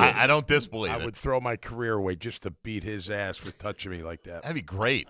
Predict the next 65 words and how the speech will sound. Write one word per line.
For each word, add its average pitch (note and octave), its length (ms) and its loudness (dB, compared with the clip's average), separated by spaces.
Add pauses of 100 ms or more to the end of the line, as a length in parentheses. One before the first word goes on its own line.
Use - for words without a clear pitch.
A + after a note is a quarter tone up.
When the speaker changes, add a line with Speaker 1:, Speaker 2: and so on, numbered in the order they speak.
(320)
Speaker 1:
Maybe C3 220 4
we D3+ 100 2
Speaker 2:
He C#3+ 40 0
Speaker 1:
can D#3+ 80 2
Speaker 2:
would G3 60 6
Speaker 1:
get D3 100 8
him. C#3+ 60 6
Speaker 2:
deserve G3+ 460 4
it. B2+ 200 0
He B2+ 120 0
Speaker 1:
Maybe D3+ 100 8
Speaker 2:
would E3 80 8
Speaker 1:
we E3 80 8
can F3+ 80 8
Speaker 2:
deserve F3 220 8
Speaker 1:
get - 60 12
Speaker 2:
it. D3+ 40 8
You - 60 10
Speaker 1:
him. - 40 2
Speaker 2:
don't - 80 -8
kick - 260 2
Speaker 1:
Can D#3+ 160 8
we E3 100 6
get C3 100 6
Speaker 2:
somebody. D#3+ 200 8
Speaker 1:
you G#3 140 2
on F3+ 180 4
some E3 200 0
kind D#3+ 220 6
of C3+ 120 2
a B2+ 100 8
Fox C#3+ 380 4
College C3 320 2
football C3 380 0
set E2+ 260 0
at G2 140 2
any G#2 180 4
time G2 320 6
Speaker 2:
<laughs> - 40 -6
Speaker 1:
in - 480 2
the A#2 60 4
next A2+ 220 4
year A#2 240 2
or G#2 60 0
so? G2 280 2
That G#2+ 140 4
would C#3 120 -2
be G#2+ 80 -2
Speaker 2:
This - 80 -12
guy, G#2 180 4
Speaker 1:
fantastic. C3 540 4
Speaker 2:
listen, F#3 340 2
I C#3 120 2
said D3+ 220 0
if C#3+ 160 -6
he D#3 120 -6
kicked G#3+ 440 2
me, F2+ 200 -8
right? G2+ 260 -4
I A#2 80 -2
don't D3 160 -2
look F3+ 160 -2
for C3 100 -8
Speaker 1:
Oh, A#2 40 -6
Speaker 2:
trouble. D3+ 240 8